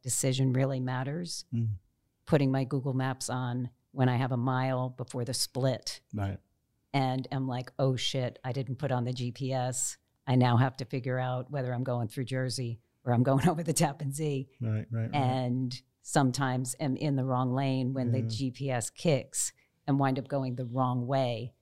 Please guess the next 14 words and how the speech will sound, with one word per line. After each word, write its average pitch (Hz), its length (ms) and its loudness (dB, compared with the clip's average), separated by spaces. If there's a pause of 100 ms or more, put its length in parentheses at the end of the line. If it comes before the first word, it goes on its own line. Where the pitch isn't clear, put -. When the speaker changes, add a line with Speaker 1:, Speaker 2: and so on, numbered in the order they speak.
(160)
Speaker 1:
because 127 260 2
I 117 80 6
didn't 117 300 0
do 110 220 0
it. - 280 -12
Speaker 2:
Yeah. 113 220 0 (460)
Speaker 1:
<laughs> - 500 0
Right? 185 360 4
So 143 380 4 (480)
I 160 100 4
get 160 340 6
you, 143 400 0
Speaker 2:
Yeah. - 60 0
Speaker 1:
except 127 640 0